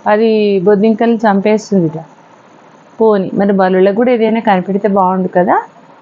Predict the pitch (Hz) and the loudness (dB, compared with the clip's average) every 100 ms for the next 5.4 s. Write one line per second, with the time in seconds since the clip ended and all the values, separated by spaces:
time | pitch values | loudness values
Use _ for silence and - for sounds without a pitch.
0 | - - - - 220 180 160 151 _ - | -20 -20 -20 -4 -2 -2 -4 -8 _ -20
1 | - _ 196 196 202 208 233 190 202 190 | -20 _ -2 0 0 -2 0 0 2 0
2 | 180 - - 190 190 202 247 277 240 220 | -4 -16 -6 0 2 2 2 2 0 0
3 | 185 202 202 190 185 180 180 170 175 220 | 0 0 -2 -2 0 2 2 2 2 2
4 | 233 202 170 175 208 220 220 214 190 185 | 2 2 0 0 0 2 2 2 2 2
5 | 185 175 175 202 | 0 2 2 0